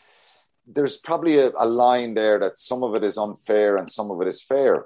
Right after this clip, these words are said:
because have they an ability to, to really improve the attack? And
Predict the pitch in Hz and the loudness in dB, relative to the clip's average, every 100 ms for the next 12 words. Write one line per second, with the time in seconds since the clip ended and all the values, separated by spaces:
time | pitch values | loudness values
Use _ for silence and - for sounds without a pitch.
0 | - 95 98 90 - - _ _ _ _ | -8 -8 -4 -6 -6 -16 _ _ _ _
1 | _ _ - - 160 180 151 120 135 120 | _ _ -10 -2 0 2 0 0 0 2
2 | 101 87 - 98 85 - 101 95 85 82 | -2 -6 -4 -4 -4 -10 -6 -6 -6 -12
3 | - _ _ _ _ 101 131 120 110 95 | -20 _ _ _ _ -2 0 0 -2 -4
4 | 123 135 127 117 104 - 87 71 _ _ | -2 -2 -2 -4 -4 -2 -2 -2 _ _
5 | 85 87 85 | -10 -8 -10